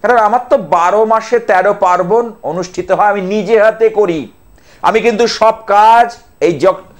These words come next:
যত পুজো পাঠের কাজ আছে, তন্ত্রের কাজ আছে, দেবী হোম করা, জাগ্রত করা, সব আমি কিন্তু নিজে হাতে ভগ-, মা আমাকে দিয়ে করান।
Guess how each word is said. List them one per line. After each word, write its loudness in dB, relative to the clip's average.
যত 2
পুজো 0
পাঠের 0
কাজ 2
আছে, 0
তন্ত্রের 0
কাজ 2
আছে, 0
দেবী 0
হোম 0
করা, 2
জাগ্রত -2
করা, 0
সব 0
আমি 0
কিন্তু -4
নিজে -2
হাতে -2
ভগ-, -2
মা 0
আমাকে -4
দিয়ে -2
করান। -2